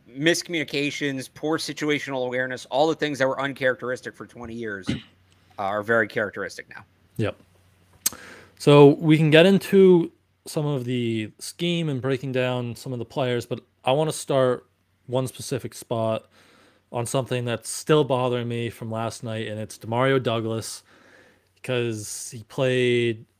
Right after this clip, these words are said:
Speaker 2: the first two drives, he played six out of sixteen snaps. He was targeted twice. He caught both of them. He was awesome after the catch until Bradley Chubb made a great play behind him and, and forced a fumble.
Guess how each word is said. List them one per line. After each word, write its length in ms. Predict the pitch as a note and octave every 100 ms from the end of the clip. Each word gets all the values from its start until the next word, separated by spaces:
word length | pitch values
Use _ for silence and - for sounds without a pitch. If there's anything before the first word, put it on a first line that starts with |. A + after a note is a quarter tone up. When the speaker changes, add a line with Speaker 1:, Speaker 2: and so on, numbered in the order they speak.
| _
Speaker 2:
the 120 | C3+ A#2+
first 300 | E3 D#3+ -
two 100 | D#3+
drives, 400 | D3+ D#3 D#3 -
he 80 |
played 420 | B2+ D3 B2+ A#2+ -
six 520 | - - E3+ D#3+ -
out 200 | C3+ C3+
of 220 | C3 A#2+
sixteen 560 | - D#3+ - - D3 C3+
snaps. 580 | - D3 C#3 C#3 -
He 140 | - A2
was 160 | G#2+
targeted 460 | - C3 B2+ A2 G2+
twice. 380 | - D3+ D#3 -
He 80 | B2
caught 280 | C3+ -
both 220 | C3 C#3 C#3+
of 100 | C3+
them. 320 | C#3+ C#3 B2+ - - _ _ _ -
He 120 | - G#2
was 160 | G#2+ -
awesome 440 | C#3 D3+ - D#3
after 260 | C#3+ - B2
the 80 |
catch 600 | A2+ - F#3 F#3 - - D3
until 920 | C3 - D3+ C#3+ C#3 C#3 C3 B2 - _
Bradley 340 | C3+ B2 A#2+
Chubb 320 | A#2 - C3+ B2
made 180 | B2
a 60 | A#2+
great 260 | - B2+ B2
play 220 | C3 B2
behind 480 | A#2 - B2 B2 A#2
him 220 | B2 B2
and, 280 | A#2+ A2+ A2
and 340 | G#2+ G#2+ G2
forced 380 | - C3 A#2+ -
a 40 |
fumble. 560 | - B2 B2 B2 B2